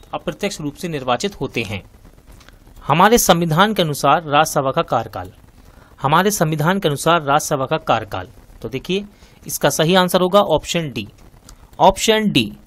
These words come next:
समाप्त होने का विषय नहीं है। ठीक है, चलिए अगला क्वेश्चन देखते हैं,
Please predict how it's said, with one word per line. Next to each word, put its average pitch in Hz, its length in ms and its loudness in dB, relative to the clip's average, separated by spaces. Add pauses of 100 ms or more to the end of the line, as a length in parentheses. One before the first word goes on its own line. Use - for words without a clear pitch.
(140)
समाप्त 170 640 2
होने 143 320 -2
का 165 160 2
विषय 147 360 -2
नहीं 120 300 -8
है। 95 160 -16 (140)
ठीक 170 160 -8
है, 247 140 -6
चलिए 101 400 -10
अगला 165 200 -8
क्वेश्चन 170 280 -10
देखते 170 260 -4
हैं, 214 200 -2